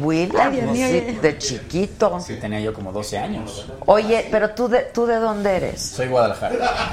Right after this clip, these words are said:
Speaker 1: Ok, y luego te pa-, te, te fuiste a
Speaker 3: Por el trabajo de mi papá nos mudamos un montón. Viví en Cuernavaca, también acá en Interlomas, eh, Guadalajara.
Speaker 1: Ok, ¿cuántos son de familia?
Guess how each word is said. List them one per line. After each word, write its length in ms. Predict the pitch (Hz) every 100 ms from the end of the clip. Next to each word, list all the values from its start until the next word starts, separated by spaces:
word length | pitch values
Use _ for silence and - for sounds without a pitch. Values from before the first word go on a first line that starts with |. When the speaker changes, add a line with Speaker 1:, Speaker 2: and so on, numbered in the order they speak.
| - - - - -
Speaker 1:
Ok, 200 | 156 160 160 139
y 80 | 185
luego 300 | 180 202 208 202 -
te 140 | 170
pa-, 280 | 156 151 147
te, 500 | - - 175 165 170
te 40 | 156
fuiste 300 | 196 196 220
a 180 | 208 196 - - - -
Speaker 3:
Por 100 | 123
el 80 |
trabajo 300 | 131 139 139
de 80 | 170
mi 60 | 143
papá 200 | 139 143
nos 100 | 135
mudamos 380 | 123 123 120 110
un 80 |
montón. 320 | 117 113 135 127
Viví 140 | 107
en 80 | 104
Cuernavaca, 760 | 101 98 107 117 117 113 110 104 - -
también 240 | 101 98
acá 160 | 98 101
en 60 |
Interlomas, 880 | 98 104 107 113 113 110 110 - - - - -
eh, 340 | 95 92 90 87 - - -
Guadalajara. 540 | 87 85 82 98 92 90 - - - - - - - - -
Speaker 1:
Ok, 260 | 123 - 127 117 -
¿cuántos 300 | 160 160 180
son 220 | 175 151
de 80 | 151
familia? 500 | 156 135 143 131 -